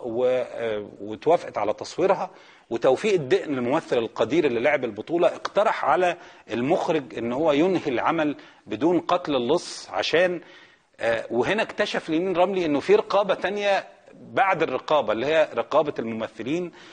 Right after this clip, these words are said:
والمخرج قال لتوفيق الدقن، قال له: "والله بص، روح اقنع المؤلف وحاول اقنعه". فلينين رفض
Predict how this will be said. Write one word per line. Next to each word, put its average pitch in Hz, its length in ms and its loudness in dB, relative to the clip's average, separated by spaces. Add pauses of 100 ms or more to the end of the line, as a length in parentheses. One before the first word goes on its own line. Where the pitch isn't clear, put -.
(160)
والمخرج 147 580 2
قال 185 180 2
لتوفيق 151 460 0
الدقن، 156 320 -4
قال 190 120 0
له: 185 60 4
"والله 180 260 6
بص، 175 260 -2
روح 175 220 2
اقنع 143 280 0
المؤلف 139 500 -2
وحاول 147 320 2
اقنعه". 175 360 -2
فلينين 139 440 -2
رفض 147 280 2